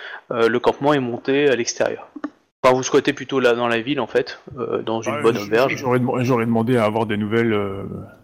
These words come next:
Speaker 2: bah, on, on, du coup, on est, euh, on est, on est dehors, du coup, là, je pense.
Speaker 1: Oui, oui, vous êtes à l'extérieur du château, mais, euh, dans la ville, en fait. Du coup, il y a des auberges et tout, euh,
Speaker 2: Ah oui, ok, ouais. Ben, je, euh, ça, ça serait sympa qu'on cherche des nouvelles de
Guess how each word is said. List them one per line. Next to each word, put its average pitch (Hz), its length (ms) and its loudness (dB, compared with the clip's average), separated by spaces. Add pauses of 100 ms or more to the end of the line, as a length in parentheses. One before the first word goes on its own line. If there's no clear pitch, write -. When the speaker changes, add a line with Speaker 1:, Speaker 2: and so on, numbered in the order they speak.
Speaker 2:
bah, 120 140 4
on, 120 280 0
on, 120 40 -2
du 123 100 -2
coup, 160 140 0
on 143 80 2
est, 117 180 4
euh, 113 60 2
on 104 520 0
est, 107 40 0
on 104 100 2
est 107 80 0
dehors, 147 240 0
du 120 80 -12
coup, - 160 -6
là, 117 80 -2
je - 100 -10
pense. 113 180 -10
Speaker 1:
Oui, 196 180 4
oui, 240 140 4
vous 113 180 -4
êtes 113 100 -2
à 117 60 4
l'extérieur 113 340 0
du 113 60 -14
château, 123 300 -2
mais, 143 200 4
euh, 127 120 4
dans 127 120 -2
la 139 140 0
ville, 160 160 -4
en 120 60 -2
fait. - 260 -6 (320)
Du - 80 -20
coup, - 140 -16
il 104 100 0
y - 20 0
a - 40 -2
des 101 100 -4
auberges 117 380 2
et 101 60 -8
tout, 143 300 -6
euh, 104 240 -2 (200)
Speaker 2:
Ah 196 120 6
oui, 196 100 4
ok, 151 140 0
ouais. 123 140 -4 (400)
Ben, 113 480 2
je, 98 200 -6
euh, 92 1000 -2 (400)
ça, - 160 -6
ça 117 120 0
serait - 120 0
sympa - 240 2
qu'on 113 140 -4
cherche 107 180 -2
des 107 120 2
nouvelles 107 300 2
de 98 500 -2